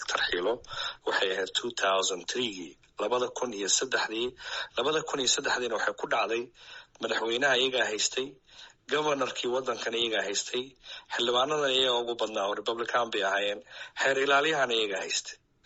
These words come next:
Hadda intaasoo dhan annaga haysano. Gobolkan qof walba oo Soomaaliya ama dhalinyaradan darbiga ka soo booday ama dhalinyarada u yimid fursada,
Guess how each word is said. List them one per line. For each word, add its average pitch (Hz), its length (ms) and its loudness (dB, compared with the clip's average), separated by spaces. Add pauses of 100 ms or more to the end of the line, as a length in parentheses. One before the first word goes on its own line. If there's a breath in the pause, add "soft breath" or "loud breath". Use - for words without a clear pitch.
(220 loud breath)
Hadda 156 280 2
intaasoo 143 460 2
dhan 135 160 0
annaga 120 360 2
haysano. 101 440 0 (500 loud breath)
Gobolkan 131 560 2 (260)
qof 135 240 0
walba 117 260 0
oo 95 200 0
Soomaaliya 117 680 2 (460 loud breath)
ama - 180 -2
dhalinyaradan 110 540 2
darbiga 110 380 -2
ka - 60 -8
soo 104 220 4
booday 95 380 -4 (480 loud breath)
ama 107 160 -2
dhalinyarada 113 480 0
u 117 100 -4
yimid 117 260 -2
fursada, - 520 2